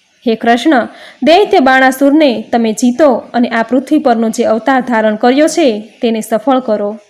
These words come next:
આવી સ્તુતિ નારદે ભગવાનની કરી અને આમ તેમ ઉડતા તીક્ષ્ણ બાણોથી ભરપૂર આકાશને પ્રકાશિત કરતા રણભૂમિમાં ઘૂમવા માંડ્યું.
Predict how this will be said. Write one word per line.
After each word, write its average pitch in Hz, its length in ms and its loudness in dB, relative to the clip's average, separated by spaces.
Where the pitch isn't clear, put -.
આવી 226 220 2
સ્તુતિ 277 440 0
નારદે 226 420 0
ભગવાનની 220 520 -2
કરી 277 460 2
અને 254 180 2
આમ 349 400 0
તેમ 311 200 2
ઉડતા 269 380 0
તીક્ષ્ણ 285 440 -2
બાણોથી 233 460 0
ભરપૂર 254 540 -2
આકાશને 233 420 -4
પ્રકાશિત 226 540 -4
કરતા 233 400 0
રણભૂમિમાં 220 720 -2
ઘૂમવા 226 380 0
માંડ્યું. 214 520 -4